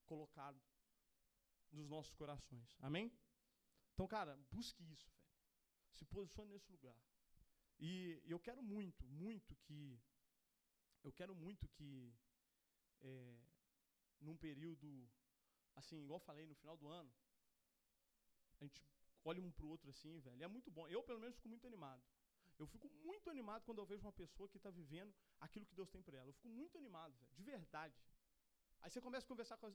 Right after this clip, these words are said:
com a, com a pessoa, velho. Nó-, cara, isso me empolga, velho. Sabe? Isso me empolga. Então, busque isso, ore por isso. Queria chamar a galera do louvor. Que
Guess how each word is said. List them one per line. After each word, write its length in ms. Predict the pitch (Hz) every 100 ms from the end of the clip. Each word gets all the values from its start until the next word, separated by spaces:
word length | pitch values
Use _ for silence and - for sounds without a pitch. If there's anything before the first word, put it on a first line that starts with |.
| - -
com 60 |
a, 40 | -
com 160 | -
a 60 | 202
pessoa, 480 | - 160 - 247 220
velho. 200 | 143 143
Nó-, 240 | 220 330 - - _ _ -
cara, 180 | 269
isso 160 | - -
me 180 | 233 311
empolga, 460 | 440 247 233 262
velho. 200 | 160 123 - _ _ - _ _ - - - - -
Sabe? 280 | 190 262 196
Isso 140 | -
me 80 | 233
empolga. 480 | 392 240 214 220 131 - - - _ _ _ - _ _ _ _ -
Então, 160 | 190 220 196 160 -
busque 420 | 147 214 233 - 202
isso, 180 | 202 190
ore 160 | 202
por 180 | 175 175
isso. 260 | 160 160 - - _ _ _ _
Queria 140 | 170
chamar 220 | 175 170 170
a 20 |
galera 280 | 156 151 143
do 100 | 139
louvor. 360 | 123 120 147 - - - - _ _ _ _ _ _ _ _ _ _ - _ -
Que 720 | 185 220 214 196 170 139